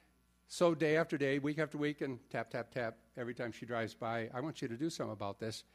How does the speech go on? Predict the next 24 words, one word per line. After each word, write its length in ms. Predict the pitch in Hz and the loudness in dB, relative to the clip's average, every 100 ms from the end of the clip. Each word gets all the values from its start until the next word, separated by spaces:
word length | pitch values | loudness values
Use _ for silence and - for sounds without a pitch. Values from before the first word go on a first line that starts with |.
| _ _ _ _ _ | _ _ _ _ _
And 420 | 139 139 131 123 - - _ _ _ _ _ _ _ | 0 2 2 -2 -8 -20 _ _ _ _ _ _ _
finally 400 | - 170 214 220 | 2 4 4 0
she 180 | - 185 | -2 -4
said, 320 | - 156 135 | 2 2 4
"Okay, 400 | 156 165 151 131 | 4 4 4 2
Lord, 260 | 131 127 | 4 2
here's, 260 | 113 143 - | 2 0 -2
here's 260 | 117 143 131 | 0 0 0
the 100 | 131 | -2
deal. 260 | 127 82 - _ _ _ _ _ _ _ _ _ _ - - - _ _ _ _ _ _ _ _ _ _ _ | -2 -2 -6 _ _ _ _ _ _ _ _ _ _ -12 -12 -16 _ _ _ _ _ _ _ _ _ _ _
I'll 180 | 139 175 | 2 4
send 260 | - 214 202 | 4 4 6
out 160 | 185 | 6
an 200 | 175 165 | 6 6
email 320 | 160 156 147 143 | 6 8 6 4
to 120 | 143 | 0
the 140 | 131 | 2
other 180 | 143 175 | 2 4
women 340 | 160 143 139 | 4 4 4
in 180 | 147 139 | 4 2
the 80 | 131 | 2
churches 420 | - 143 - 131 | 2 2 2 0
I 100 | 135 | 2
know. 240 | 135 101 | 2 0